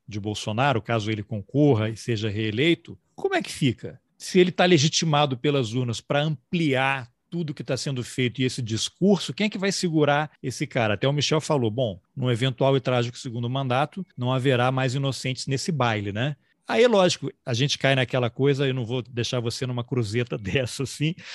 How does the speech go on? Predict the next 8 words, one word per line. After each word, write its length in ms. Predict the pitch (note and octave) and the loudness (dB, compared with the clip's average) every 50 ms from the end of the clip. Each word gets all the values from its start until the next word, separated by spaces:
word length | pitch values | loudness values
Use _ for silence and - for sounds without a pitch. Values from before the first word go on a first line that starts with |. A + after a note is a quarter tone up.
| - - - _ | -16 -16 -12 _
porque 880 | - D3 D3 - D3+ - C#3+ C#3+ D3+ D3+ D3+ D3+ C#3+ C3+ B2 A2 G#2 - _ _ _ _ - D3+ D3+ - _ | -2 -2 -2 -2 -4 -2 2 4 4 6 6 6 4 4 4 2 0 -4 _ _ _ _ -14 -12 -12 -12 _
é, 300 | E3 C#3+ - - - D#3+ | -6 -4 -4 0 2 2
esse 140 | D#3 - | 4 6
é 20 | F#3 | 4
o 40 | D#3+ | 4
tipo 220 | - G#3+ F3 G3+ | 4 2 2 2
de 80 | F3 F3+ | 2 2
pergunta 840 | - - D3+ B2+ B2 A2+ G2 B2 D3+ F#3+ F3+ - - - G#2 G2+ | 2 4 4 4 4 2 2 2 2 2 2 0 -2 -6 -8 -8